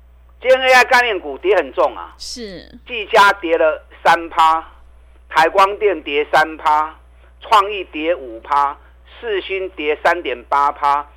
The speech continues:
Speaker 1: 智原也跌五趴，对，普瑞啊，今天跌了五趴，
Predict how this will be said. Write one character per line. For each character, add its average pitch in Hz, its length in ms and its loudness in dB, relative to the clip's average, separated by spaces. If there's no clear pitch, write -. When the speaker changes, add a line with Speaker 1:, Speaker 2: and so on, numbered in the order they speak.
Speaker 1:
智 233 200 -10
原 156 340 -2
也 139 180 -4
跌 156 300 -2
五 123 240 -8
趴， 139 380 -4
对， 139 220 0
普 151 340 -8
瑞 185 380 4
啊， 127 200 -2
今 190 120 -2
天 190 200 -2
跌 151 200 -4
了 147 80 -2
五 120 220 -16
趴， 139 380 -6